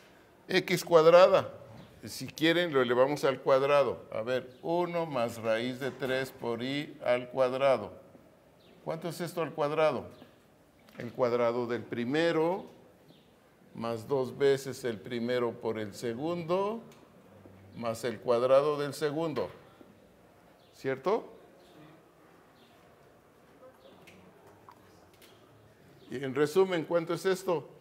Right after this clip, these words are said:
Menos dos más dos,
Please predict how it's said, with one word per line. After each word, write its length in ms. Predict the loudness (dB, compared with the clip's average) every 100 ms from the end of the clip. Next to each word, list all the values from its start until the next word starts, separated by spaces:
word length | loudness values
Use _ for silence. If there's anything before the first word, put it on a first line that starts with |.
| -20 -20 -20 _ _ _ -12
Menos 420 | -6 -6 -6 -4
dos 540 | 2 6 6 4 -4 -18 -20 -20 _ _ _ _ _ -20 -16
más 400 | -8 -8 -6 -2
dos, 560 | 2 4 2 -2 -10